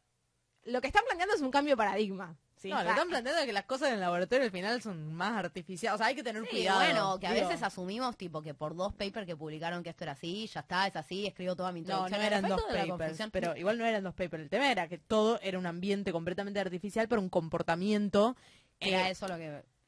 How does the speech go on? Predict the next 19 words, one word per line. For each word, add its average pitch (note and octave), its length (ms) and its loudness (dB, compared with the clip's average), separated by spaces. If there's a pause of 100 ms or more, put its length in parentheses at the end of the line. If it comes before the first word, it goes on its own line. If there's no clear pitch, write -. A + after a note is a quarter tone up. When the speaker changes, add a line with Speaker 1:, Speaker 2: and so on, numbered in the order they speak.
(220)
Speaker 2:
para F#3+ 180 2
un A#3 60 2
comportamiento A#3 560 4
que, G3+ 260 -2 (520)
que D#3 460 -12 (680)
es A#3+ 100 -2
difícil A#3+ 540 2
de G3 100 2
pensar G3+ 480 2
que G3 140 2
va F#3 140 6
a G3 40 6
ocurrir G3 340 -4
de A3 140 4
la G3+ 100 4
misma A3 280 2
manera A3 480 6
en F#3+ 160 -2
un F3 200 -4